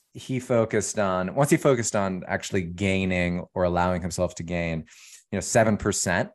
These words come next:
seven to eight percent, uh, of his body weight in the, in the winter, he was better. He, he was a better performer at, at Ironmans specifically, you know, in his I T U days. You know, I think he would race, you know, fairly light, sort of, like, low, low one sixties.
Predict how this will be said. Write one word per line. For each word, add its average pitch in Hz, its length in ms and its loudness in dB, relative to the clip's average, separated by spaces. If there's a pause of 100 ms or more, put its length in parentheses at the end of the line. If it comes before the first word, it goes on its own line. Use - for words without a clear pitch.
(100)
seven 104 300 0
to 101 160 -4
eight 98 160 -4
percent, 127 400 -2 (960)
uh, 92 360 2
of 107 120 -2
his 98 100 -4
body 95 240 4
weight 101 240 2
in 95 140 -4
the, 90 120 0
in 95 160 -4
the 90 80 0
winter, 113 520 2 (320)
he 135 80 4
was 107 180 4
better. 113 420 4 (920)
He, 123 160 -8
he 127 100 -2
was 104 120 -2
a 101 40 -2
better 104 240 4
performer 92 500 -2
at, 87 280 0
at 95 160 0
Ironmans 87 760 0
specifically, - 800 -6
you 92 80 -6
know, 85 80 -2
in 87 80 -2
his 85 120 -4
I 98 200 2
T 107 160 -2
U 101 160 4
days. 92 460 4 (420)
You 85 40 -4
know, 87 60 -2
I 80 60 -4
think 87 160 -4
he - 120 -4
would 90 180 0
race, 85 600 0
you 101 80 -8
know, 85 80 -6
fairly 92 440 2
light, 85 480 0
sort - 180 -10
of, 85 80 -4
like, 82 180 -4
low, 85 460 2
low 92 160 4
one 87 160 0
sixties. 98 600 2